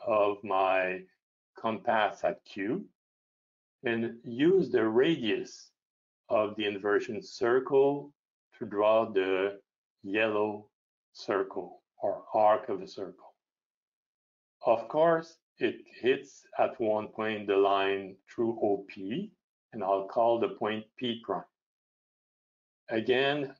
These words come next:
because I've used the compass, the length of O Q and Q P prime are the same.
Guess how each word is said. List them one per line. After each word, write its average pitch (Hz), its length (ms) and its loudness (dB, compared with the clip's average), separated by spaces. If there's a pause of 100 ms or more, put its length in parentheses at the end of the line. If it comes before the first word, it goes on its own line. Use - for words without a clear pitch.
(160)
because 113 320 -2
I've 98 240 2
used 117 180 0
the 95 80 0
compass, 127 840 -2
the 98 140 -2
length 143 440 -2
of 110 160 0
O 117 400 2 (100)
Q 131 420 0 (460)
and 101 280 0 (380)
Q 117 140 -2
P 113 240 -6
prime 98 640 -2
are 98 240 0
the 92 80 -4
same. 123 520 -4